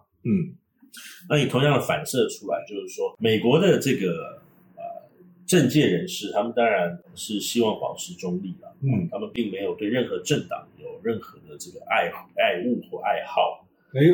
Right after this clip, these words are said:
Speaker 1: 我打个岔，就表示美国政界的人士并不是说他们只喜欢民进党，就讨厌国民党，应该不是这样。
Speaker 2: 这就好像说这个，呃，这个段誉的爸爸段正淳，你知道他这么多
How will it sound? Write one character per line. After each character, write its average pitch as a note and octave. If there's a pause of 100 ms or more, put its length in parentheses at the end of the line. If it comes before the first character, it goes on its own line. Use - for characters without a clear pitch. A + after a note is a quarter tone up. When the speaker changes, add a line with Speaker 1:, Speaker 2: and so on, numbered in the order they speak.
Speaker 1:
我 C3
打 G2+
个 A2
岔， A2+
就 F3 (200)
表 A#2
示 C#3+ (180)
美 C#3+
国 C#3+
政 E3
界 D#3+
的 C3+
人 G#2+
士 A#2
并 E3
不 A#2+
是 C#3
说 A#2+ (360)
他 D#3+
们 D#3
只 A#2+
喜 A2
欢 A#2
民 G2+
进 G2+
党， - (480)
就 C#3
讨 F2+
厌 G#2+
国 E2+
民 E2+
党， -
应 A#2+
该 A#2+
不 F#2+
是 -
这 -
样。 - (580)
Speaker 2:
这 G3
就 G3
好 C#3
像 D#3+
说 D#3+
这 D3+
个， G#2+ (120)
呃， F#2+
这 -
个 - (380)
段 D3+
誉 B2
的 A2+
爸 B2+
爸 F2
段 A#2+
正 A#2+
淳， E2+
你 G2
知 A#2
道 C3
他 C3
这 C#3
么 A#2
多 A#2